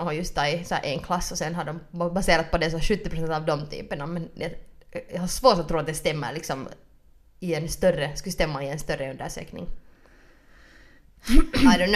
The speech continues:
know, men jag tycker i alla fall att golf kanske potentiellt är det mest fucking tråkiga som någonsin skulle existera. Jag vet inte om jag skulle kunna, hellre skulle vilja bara liksom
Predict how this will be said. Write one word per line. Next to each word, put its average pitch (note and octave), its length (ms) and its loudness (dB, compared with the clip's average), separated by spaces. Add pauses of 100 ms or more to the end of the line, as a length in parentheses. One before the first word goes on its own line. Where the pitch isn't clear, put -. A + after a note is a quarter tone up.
(100)
know, D#3 200 -2
men F3 180 2
jag F#3 120 2
tycker F3 140 -4
i E3 60 4
alla D3+ 160 0
fall D3+ 140 -2
att D#3 140 -4
golf D3 360 0
kanske D3 340 0
potentiellt D#3 720 -2
är - 80 -2
det C#3+ 80 -4
mest C#3 300 -4
fucking D3+ 280 -4
tråkiga D3 480 -4
som D3 200 -6
någonsin D3+ 260 -8
skulle - 140 -4
existera. D#3 300 -4
Jag D3+ 60 0
vet E3+ 120 -2
inte E3+ 160 -2
om D#3 40 -2
jag D#3 80 -4
skulle - 160 -14 (100)
kunna, D3+ 220 0 (460)
hellre F#3 360 6
skulle D#3 240 -4
vilja C#3+ 140 -2
bara C#3+ 340 4 (1000)
liksom D3+ 460 -4